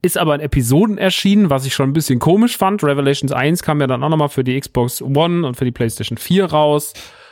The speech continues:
äh, und wurde nochmal sozusagen auch nochmal geremaked, was halt Capcom ja eh irgendwie im Laufe der PlayStation vier nochmal mit allen Resident Evil Titeln gemacht hat. Alle kamen ja nochmal irgendwie raus,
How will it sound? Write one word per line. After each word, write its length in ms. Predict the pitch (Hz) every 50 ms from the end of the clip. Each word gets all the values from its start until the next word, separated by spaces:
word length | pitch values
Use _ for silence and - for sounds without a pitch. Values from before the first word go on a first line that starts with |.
| _ _ -
äh, 220 | 127 123 123 123
und 240 | 120 - 117 113 113
wurde 160 | 117 123 123 120
nochmal 240 | 120 120 123 120 113
sozusagen 440 | 113 117 - - 117 120 113 113 131
auch 60 | 151
nochmal 180 | 151 143 131 120
geremaked, 600 | 113 120 123 151 180 175 170 156 156 156 - -
was 160 | 127 120 -
halt 300 | 123 110 104 - - -
Capcom 360 | - - - - - 117 110
ja 100 | 110 110
eh 160 | 113 127 143 143
irgendwie 420 | 139 127 123 120 120 120 120 123
im 300 | 123 127 123 123 113 110 -
Laufe 300 | - 123 127 131 - 127
der 80 | 123 117
PlayStation 500 | - - 123 120 - - 120 113 117 107
vier 220 | - - 123 120
nochmal 300 | 117 117 - - 117 110
mit 140 | 110 113 - -
allen 360 | 160 151 165 185 190 185 175
Resident 380 | 156 165 170 165 165 165 160 160
Evil 200 | 165 156 160 151
Titeln 280 | - - 147 151 151
gemacht 320 | 147 139 135 139 139 - -
hat. 80 | 131
Alle 220 | 107 110 135 156 165
kamen 240 | - - 151 147 151
ja 80 | 147 139
nochmal 300 | 143 143 - 135 127 120
irgendwie 340 | 143 143 143 147 135 139
raus, 460 | 139 127 123 123 135 143 151 147 -